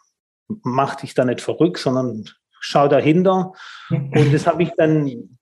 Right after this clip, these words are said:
Speaker 1: die, die, die, die Monate gemacht und, und, ähm, hab dann einfach gemerkt,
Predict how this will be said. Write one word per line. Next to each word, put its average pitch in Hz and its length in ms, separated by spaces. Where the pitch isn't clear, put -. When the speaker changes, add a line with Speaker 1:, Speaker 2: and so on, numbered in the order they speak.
Speaker 1:
die, 139 240
die, 139 160
die, 131 340
die 135 140
Monate 139 400
gemacht 127 480
und, 139 300
und, 135 340
ähm, 131 400
hab - 240
dann 127 160
einfach 123 340
gemerkt, 135 600